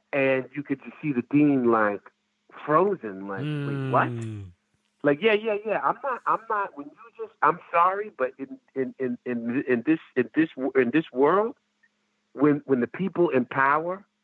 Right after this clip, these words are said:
Speaker 1: wanna call in a black boy for a transgression against, uh, a, a white girl,
Speaker 2: Mm.
Speaker 1: I'm not just automatically assuming that to be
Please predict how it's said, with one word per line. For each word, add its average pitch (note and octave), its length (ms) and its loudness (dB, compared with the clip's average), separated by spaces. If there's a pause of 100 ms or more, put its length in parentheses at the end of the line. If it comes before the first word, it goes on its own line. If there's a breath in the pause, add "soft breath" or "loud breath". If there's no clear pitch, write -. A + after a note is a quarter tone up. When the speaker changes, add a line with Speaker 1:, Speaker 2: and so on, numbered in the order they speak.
(600)
Speaker 1:
wanna C3 180 0
call D#3 420 -2
in C3+ 80 -2
a A2+ 40 -4
black C3+ 440 -2
boy F3 400 -10 (440)
for C3 200 -8
a G#2 40 -6
transgression B2+ 840 -4
against, A#2+ 400 -2 (680)
uh, G2+ 300 -2 (100)
a, A2 40 -8 (120)
a G#2+ 80 2
white G#2 320 2
girl, G3+ 400 0 (300)
Speaker 2:
Mm. G#2 200 -16
Speaker 1:
I'm F3 180 2
not F#3+ 200 0
just D#3+ 200 -18
automatically C#3 640 -6
assuming D3+ 520 -4
that A#2+ 200 -2
to A2+ 80 -20
be - 120 -20